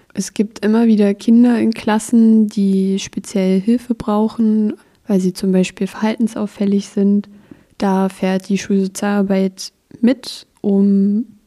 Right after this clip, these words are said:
da nochmal ganz speziell auf den Schüler drauf eingehen zu können, Hilfestellung zu leisten,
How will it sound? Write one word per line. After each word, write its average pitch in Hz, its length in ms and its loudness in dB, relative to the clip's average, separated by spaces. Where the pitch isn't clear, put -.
da 190 180 0
nochmal 190 440 0
ganz 208 260 0
speziell 196 440 -4
auf 196 120 -8
den 196 200 -6
Schüler 196 600 0
drauf 202 260 -6
eingehen 226 460 2
zu 220 160 -6
können, 202 420 2
Hilfestellung 202 760 0
zu - 140 -8
leisten, 190 720 -4